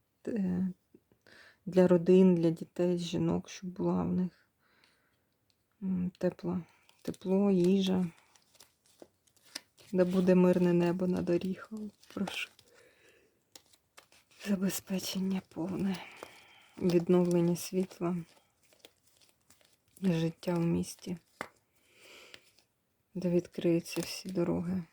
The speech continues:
на повернення мирного життя. Знищать ворога, розіб'ють, знищать, виб'ють, від-, відженуть. Так.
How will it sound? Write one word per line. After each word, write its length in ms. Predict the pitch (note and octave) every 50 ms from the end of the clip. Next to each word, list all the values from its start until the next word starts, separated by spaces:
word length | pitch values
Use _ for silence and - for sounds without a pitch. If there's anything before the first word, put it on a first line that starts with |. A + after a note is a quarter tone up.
| _ _ _
на 140 | - F#3 F3+
повернення 800 | - - F3+ F3 F3+ F3+ F#3+ F#3+ F3 F3+ F3+ F#3 F3+ F3+ F3+ F3+ - _ _ _ _ _ _ _ _ _ _ _ _ _ _ - _ _ _ _ _ _ _ _ _ _ _ _ _ _ _ _ _ _ _ _ _ _ _ _ _ _ _ _ _ _ _ _
мирного 480 | - F#3+ G3 F#3 F#3 F#3 F#3 F3 E3+ F3+
життя. 520 | F3 E3+ F3+ F3 - _ - E3+ E3 E3 D#3+ D3+ D3 - - - - - - - - _ _ _ _ _ _ _ _ _ _ _ _ _ _ _ _ _ _ -
Знищать 560 | G3 G3 A#3 B3+ B3 A3+ - - F3 - -
ворога, 720 | F#3 E3+ E3 E3 E3+ E3+ E3+ F3 - F3 E3 - - -
розіб'ють, 720 | G3 G3 G3+ G3 F#3+ G3 G3 F#3+ F#3 F3 D#3+ D#3+ E3+ E3+
знищать, 720 | E3 F3 F#3+ G3+ G#3+ G#3 F#3+ - - - F3+ F3+ - - F3
виб'ють, 800 | E3+ E3 F3+ G3 G#3 F#3+ F3+ F#3 F#3 F3+ F3+ F3 F3 - -
від-, 300 | E3 E3+ F3 E3+ F3 -
відженуть. 920 | - F3+ F#3 F3 F#3+ A3 A3+ G#3+ A3+ A#3 B3 A#3 G#3 F3 D#3+ - - _ _ _ _ _ _ - - - - - - - - _ _ _ _
Так. 400 | - G#3 F3+ E3 - - - _